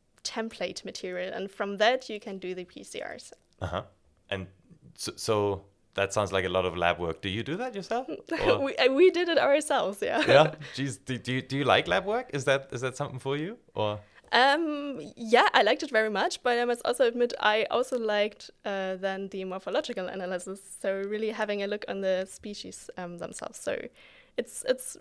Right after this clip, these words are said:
Speaker 1: it was really cool to, to having both methods.
Speaker 2: Mm-hmm.
Speaker 1: And,
Speaker 2: So, so,
Speaker 1: yeah.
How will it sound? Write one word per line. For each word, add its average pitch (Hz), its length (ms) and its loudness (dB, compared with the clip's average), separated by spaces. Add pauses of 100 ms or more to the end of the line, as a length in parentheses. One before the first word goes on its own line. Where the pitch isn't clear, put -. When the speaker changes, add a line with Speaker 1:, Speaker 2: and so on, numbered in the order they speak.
(120)
Speaker 1:
it - 160 0
was 381 160 2
really 330 200 -2
cool 254 200 0
to, 214 340 0
to 196 460 -6
having 202 580 -6
both - 340 -2
methods. 208 540 -10 (100)
Speaker 2:
Mm-hmm. 131 260 0
Speaker 1:
And, 190 180 -10
Speaker 2:
So, - 160 -8
so, - 200 -2 (300)
Speaker 1:
yeah. 98 80 -14